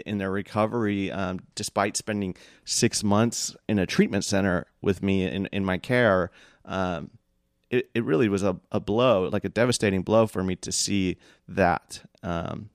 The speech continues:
and incarceration to what, what's happening with, with the people that are incarcerated for these types of substance issues, um,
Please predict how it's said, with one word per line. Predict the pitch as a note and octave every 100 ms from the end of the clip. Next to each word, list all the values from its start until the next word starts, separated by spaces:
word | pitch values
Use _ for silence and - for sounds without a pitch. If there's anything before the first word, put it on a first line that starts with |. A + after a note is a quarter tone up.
| -
and | A2
incarceration | A2 - G#2 - F#2+ F#2+ - F2+ D2+
to | - G2 F#2 F2+ - _ _ -
what, | - - -
what's | G2+ F2+
happening | F2+ F2+ F#2 F#2 F#2+
with, | F2+ F#2+
with | G#2 G2+
the |
people | - - G2
that | G2+
are |
incarcerated | F#2+ - A#2+ - G#2+ G2 F#2
for | F#2
these | F#2+
types | - G2+ F2+
of | F2+ F#2 - - _
substance | - C#3+ C#3 A2+ G2+
issues, | G#2 - G#2 G2+ E2+ -
um, | G2+ G2+ F#2+ E2+